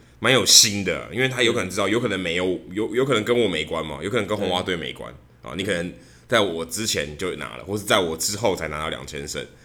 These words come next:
Speaker 1: 所以觉得红袜队在这方面还算是蛮有心的，不然就是可能要留，留给下一个，呃，系列赛的对手了。
Speaker 2: 对啊，真的很有心，也很有巧思啦。就像 Adam 讲的，你一定要，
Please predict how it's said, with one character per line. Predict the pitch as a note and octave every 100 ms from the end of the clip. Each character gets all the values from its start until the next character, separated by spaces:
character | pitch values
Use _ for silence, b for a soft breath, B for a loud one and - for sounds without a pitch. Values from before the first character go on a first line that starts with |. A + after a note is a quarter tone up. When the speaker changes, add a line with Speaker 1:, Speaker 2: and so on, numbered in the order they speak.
| b b b b -
Speaker 1:
所 | A#2+
以 |
觉 | A2+ G#2
得 |
红 | G2+
袜 | G2 G2
队 | A2
在 | G2
这 | G2+ G#2
方 | F#2 F#2
面 | F#2+
还 | E2+ D#2+ -
算 | G2+
是 | G2
蛮 | F2 D#2
有 | C#2+
心 | - C2
的， | B1+
不 | C2+
然 | A#2+
就 | A2+
是 | A2+
可 | A2
能 | E2+
要 | F#2
留， | F2+ D#2+ D#2 D#2+
留 | F2
给 | F2+ D#2
下 | - G#2
一 | F#2
个， | E2 D#2+ C#2 b b b
呃， | -
系 | - F#2
列 | F2+ F2
赛 | E2+
的 | D#2
对 | E2+ C2
手 | - - -
了。 | D2 - -
Speaker 2:
对 | F#3+
啊， | C#3+
真 | G#3+
的 | G#3
很 | F3
有 | F3 A#2+
心， | - C#3+
也 | B2+
很 |
有 | B2+
巧 | C3+ A#2+ F#2
思 | - G#2+
啦。 | G#2+ G2+
就 | C3
像 | C#3+ C#3+
Adam | C#3 C#3 B2
讲 | G#2+ G2
的， | G2+
你 | G2+ G#2+
一 |
定 | C3 C#3
要， | C3+ B2+